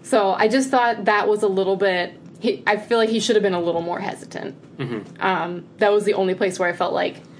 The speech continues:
Speaker 1: the writing, writing was a little bit, I don't know.
Speaker 2: Yeah.
Speaker 1: Maybe off.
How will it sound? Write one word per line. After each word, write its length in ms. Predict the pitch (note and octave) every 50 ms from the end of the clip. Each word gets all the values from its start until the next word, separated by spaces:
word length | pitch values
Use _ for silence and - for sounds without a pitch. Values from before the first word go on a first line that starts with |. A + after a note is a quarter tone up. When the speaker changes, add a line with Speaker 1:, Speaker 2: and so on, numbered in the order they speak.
| - - - - -
Speaker 1:
the 140 | G3 F#3+ G#3
writing, 560 | F#3 F3+ - F3 F3+ F3 F#3 F#3 F#3 F#3 F#3+ -
writing 420 | - F#3+ F#3+ F#3+ G3 G3+ G3+ G3
was 120 | F3+ F3 -
a 40 | F3
little 260 | E3+ F3 F3 F3 F3
bit, 360 | - D#3+ - C3+ C3+ - - - - - - - - - - - - - - - - - - - - - - - - -
I 80 | G3
don't 140 | F#3 - -
know. 220 | - - - F#3+ - - - -
Speaker 2:
Yeah. 260 | - C#3+ C#3 C#3 C#3 C#3 -
Speaker 1:
Maybe 300 | - G#3+ G#3 G3 F#3 F#3+
off. 380 | F3 E3+ - - - - - -